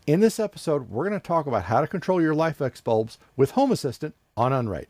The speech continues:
Hi, I'm Ron Nutter, and we're gonna be working on this together. This content is also available as an Amazon Flash briefing or podcast.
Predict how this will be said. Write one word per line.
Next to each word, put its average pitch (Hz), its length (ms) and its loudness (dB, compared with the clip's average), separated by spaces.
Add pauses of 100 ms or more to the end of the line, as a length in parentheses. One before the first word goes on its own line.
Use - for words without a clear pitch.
Hi, 107 380 2
I'm 127 200 -2
Ron 120 200 0
Nutter, 135 200 0
and 104 200 -4
we're 117 160 2
gonna 120 100 2
be 113 120 2
working 110 360 2
on 104 120 0
this 101 140 -2
together. 92 360 -4 (100)
This 123 160 0
content 131 420 -4
is 95 140 -8
also 123 300 -2
available 160 340 0
as 107 180 -6
an 117 100 -10
Amazon 95 360 -4
Flash 113 320 0
briefing 143 380 0
or 180 80 0
podcast. 120 560 0